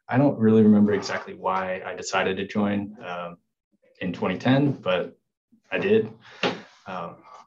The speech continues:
but I would, I would always lurk, come in for, you know, see if there's scoops coming in before two thousand five and six and seven. So, uh,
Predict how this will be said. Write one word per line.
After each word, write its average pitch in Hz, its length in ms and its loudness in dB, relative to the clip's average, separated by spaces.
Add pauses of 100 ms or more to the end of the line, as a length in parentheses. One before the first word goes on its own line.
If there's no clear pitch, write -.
(720)
but 110 100 4
I 117 80 6
would, 131 160 6
I 120 100 6
would 117 80 6
always 110 240 4
lurk, 104 300 2
come 107 160 0
in 101 120 -2
for, - 120 -14 (360)
you 107 120 -6
know, 92 100 -10
see - 180 -2
if - 80 2
there's 104 200 2
scoops 98 320 -8
coming 95 240 -8
in 95 180 -8
before 95 400 -10
two 95 140 -18
thousand 95 300 -8
five 92 380 -2
and 90 180 -20 (100)
six - 440 -14
and - 100 -20
seven. 90 400 -14
So, 87 300 -14 (920)
uh, 87 260 -16